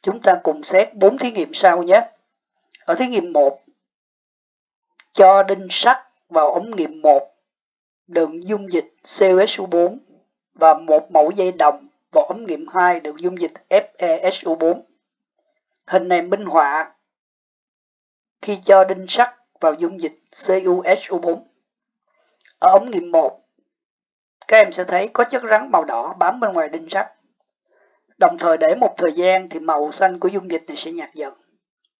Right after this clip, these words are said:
Và ở ống nghiệm hai thì không có hiện tượng gì xảy ra. Vậy chúng ta nhận xét ở ống nghiệm một thì sắt đã đẩy đồng ra khỏi dung dịch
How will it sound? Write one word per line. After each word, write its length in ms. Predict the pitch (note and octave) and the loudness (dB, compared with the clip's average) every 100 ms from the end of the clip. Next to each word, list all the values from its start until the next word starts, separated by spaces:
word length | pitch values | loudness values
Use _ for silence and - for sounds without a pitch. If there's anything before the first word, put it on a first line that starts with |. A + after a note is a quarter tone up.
| _ _ _ _ _ _ _ _ _ _ _ _ _ | _ _ _ _ _ _ _ _ _ _ _ _ _
Và 220 | F3 E3 | 4 6
ở 180 | D#3+ F3+ | 8 6
ống 120 | B3 | 4
nghiệm 160 | G#3+ F3+ | -4 -2
hai 200 | G3 F#3+ | 0 0
thì 60 | F#3+ | -2
không 260 | - F#3+ | -2 -4
có 100 | F#3+ | 0
hiện 220 | A3+ F#3 E3 | 0 0 -4
tượng 220 | C#3+ D#3 | -8 -8
gì 120 | C#3+ | -14
xảy 220 | - C3+ | -12 -12
ra. 320 | E3 F3 E3 - _ _ _ _ _ _ _ _ _ _ | -10 -10 -10 -16 _ _ _ _ _ _ _ _ _ _
Vậy 120 | D3+ | -6
chúng 160 | D3+ G3+ | -4 -2
ta 100 | G3 | 0
nhận 260 | F3+ E3 E3 | -2 -8 -6
xét 260 | G3 G#3+ - _ _ | 0 0 0 _ _
ở 80 | - - | 0 2
ống 180 | G#3+ | 2
nghiệm 240 | G#3 D#3+ D#3+ | 0 -8 -6
một 280 | C#3+ C#3 _ _ _ _ _ _ _ _ _ _ _ _ | -6 -6 _ _ _ _ _ _ _ _ _ _ _ _
thì 200 | - E3 | -12 -10
sắt 260 | D3 G3+ A3 - _ _ _ | -4 0 0 -2 _ _ _
đã 140 | D3+ D#3 | -2 0
đẩy 140 | E3 | 0
đồng 320 | F3 D3 D3 - - | 0 -4 -6 -20 0
ra 120 | F#3 | 2
khỏi 220 | F3+ E3 | 2 -2
dung 220 | G3 F#3+ | -2 -6
dịch 100 | E3+ | -8